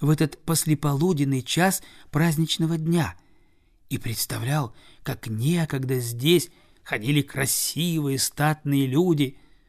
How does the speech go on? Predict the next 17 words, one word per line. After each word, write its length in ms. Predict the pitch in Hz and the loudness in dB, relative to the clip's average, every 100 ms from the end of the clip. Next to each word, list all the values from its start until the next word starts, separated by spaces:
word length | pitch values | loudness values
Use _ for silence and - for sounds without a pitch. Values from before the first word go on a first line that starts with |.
| - | -8
а 100 | - | -2
возле 240 | 147 143 139 | 0 2 0
своих 400 | - 151 147 131 | 2 4 4 4
домов 360 | 143 156 175 - - - - - | 4 4 2 -4 -20 -20 -20 -10
трудились 640 | - 127 117 165 156 135 - _ _ _ - - | -4 -2 2 4 4 2 -4 _ _ _ -20 -8
тысячи 500 | 214 214 - 160 - | -2 0 0 -2 0
ремесленников. 1120 | 165 156 139 131 117 - 117 107 - 107 - - _ _ _ _ _ _ _ - - | 2 4 2 0 -2 -6 -6 -8 -10 -16 -18 -20 _ _ _ _ _ _ _ -14 -4
Но 460 | 135 143 151 147 - - _ - - | 2 4 4 2 -6 -20 _ -8 2
Нильс 400 | 143 156 143 - | 4 6 4 0
Хольгерсен, 800 | 156 147 135 147 - 147 143 - - - - | 2 2 2 2 2 2 0 -4 -20 -20 -6
поглощённый 640 | 143 135 139 - 156 151 147 | -2 0 2 4 4 6 6
мыслями 540 | 143 160 - 147 147 | 4 4 2 4 4
о 60 | 139 | 2
прошлом, 600 | 139 156 165 - 175 175 - - - - | 0 0 0 -2 -2 -4 -14 -20 -12 0
не 120 | 151 | 0
понимал 460 | 143 151 156 160 160 | 2 4 4 4 2
одного: 540 | 147 151 151 127 98 | 2 2 2 0 -4